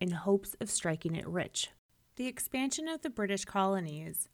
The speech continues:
was very similar to what happened in North America.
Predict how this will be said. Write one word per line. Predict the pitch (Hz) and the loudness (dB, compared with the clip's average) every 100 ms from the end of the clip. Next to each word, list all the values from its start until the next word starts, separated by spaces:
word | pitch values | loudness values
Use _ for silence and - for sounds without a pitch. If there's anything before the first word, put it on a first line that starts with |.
| _ | _
was | - 247 226 | -6 -4 -4
very | 254 254 302 | -2 0 0
similar | 320 277 240 214 165 156 - | 0 0 0 0 -2 -4 -4
to | 220 | -2
what | 196 | -2
happened | 185 190 180 170 151 160 - _ - | 2 2 2 -6 -6 -10 -14 _ -2
in | 196 | 0
North | 175 165 | 0 -4
America. | 190 180 180 180 85 92 | -4 -2 -2 -4 -8 -8